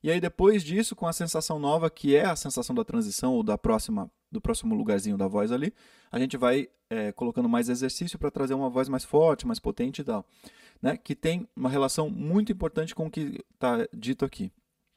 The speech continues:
Se não me engano, foi o Lucas que fez essa pergunta. É, que é,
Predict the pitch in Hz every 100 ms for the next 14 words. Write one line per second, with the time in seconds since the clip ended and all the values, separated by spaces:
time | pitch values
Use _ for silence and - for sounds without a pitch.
0 | _ - - 139 139 127 147 147 123 113
1 | 110 - - 104 - - 202 208 - _
2 | - - _ _ _ - 120 117 113 104
3 | _ _ _ _ _ _ _ _ _ -
4 | - - 170 123